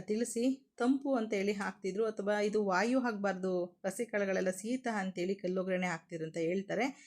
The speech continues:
ಕರಳೆ ಸಾರಿಗಂತೂ ತುಂಬ ಸಖತ್ತಾಗಿರುತ್ತೆ ಕಲ್ಲು ಒಗ್ಗರಣೆ. ಮ್, ನೀವು ಕರಳೆ ತಂದಿರ ಮಾಡಿದ್ರೆ ಮಿಸ್ ಮಾಡ್ದಂಗೆ ಒಂದ್ಸಲ ಮಾಡ್ಕೊಳ್ಳಿ, ಸಖತ್ತಾಗಿರುತ್ತೆ ಟೇಸ್ಟು. ನಾವು ಮರೆತ್ರೂ, ನಾವು ಮರೆ ಆದರೂ ಕೂಡ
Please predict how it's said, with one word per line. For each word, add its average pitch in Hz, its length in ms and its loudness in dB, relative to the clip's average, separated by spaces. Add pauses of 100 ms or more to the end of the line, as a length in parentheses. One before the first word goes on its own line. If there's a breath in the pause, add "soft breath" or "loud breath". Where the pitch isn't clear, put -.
(200 loud breath)
ಕರಳೆ 220 320 4
ಸಾರಿಗಂತೂ 208 440 -2
ತುಂಬ - 340 -4
ಸಖತ್ತಾಗಿರುತ್ತೆ 202 840 -2
ಕಲ್ಲು 185 300 0
ಒಗ್ಗರಣೆ. 175 340 -2 (480 loud breath)
ಮ್, 185 340 -2
ನೀವು 226 180 2
ಕರಳೆ 233 320 2
ತಂದಿರ 208 360 0
ಮಾಡಿದ್ರೆ 190 500 0 (600)
ಮಿಸ್ 262 280 0
ಮಾಡ್ದಂಗೆ 196 340 0
ಒಂದ್ಸಲ 165 280 -4
ಮಾಡ್ಕೊಳ್ಳಿ, 170 600 -2 (540 soft breath)
ಸಖತ್ತಾಗಿರುತ್ತೆ 190 720 -2
ಟೇಸ್ಟು. 160 380 -2 (880)
ನಾವು 165 280 0
ಮರೆತ್ರೂ, 208 360 0 (160)
ನಾವು 190 260 0
ಮರೆ 185 260 0
ಆದರೂ 226 300 0
ಕೂಡ 180 200 -2